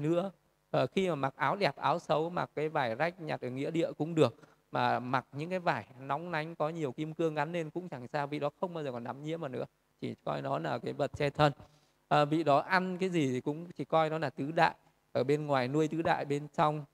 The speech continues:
rồi bài tiết ra thành phân hôi thối, không bao giờ còn, à, à, nghĩ coi trọng cái vật này nó khoái khẩu, cái vật này nó khó ăn, cái này nó ngon hơn.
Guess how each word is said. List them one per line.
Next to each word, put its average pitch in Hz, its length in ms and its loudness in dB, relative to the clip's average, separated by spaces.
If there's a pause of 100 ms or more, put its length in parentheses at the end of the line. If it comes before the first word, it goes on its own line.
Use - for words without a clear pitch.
rồi 131 220 2
bài 127 260 2
tiết 180 260 -4
ra 160 220 -2
thành 127 160 -8
phân 147 240 -4
hôi 143 240 -4
thối, 143 220 2 (300)
không 175 180 0
bao 165 140 4
giờ 127 420 6
còn, 131 300 2
à, 120 300 2 (400)
à, 139 180 4
nghĩ 165 540 2
coi 165 300 6
trọng 165 200 2 (200)
cái 143 540 4
vật 147 240 0
này 120 480 2 (260)
nó 135 500 0
khoái 165 180 0
khẩu, 127 280 4 (280)
cái 139 120 -2
vật 147 220 -4
này 127 360 -2
nó 120 240 0
khó 151 220 2
ăn, 175 180 4 (460)
cái 156 160 -8
này 147 220 0 (140)
nó 123 260 0 (500)
ngon 160 220 -2
hơn. 175 180 4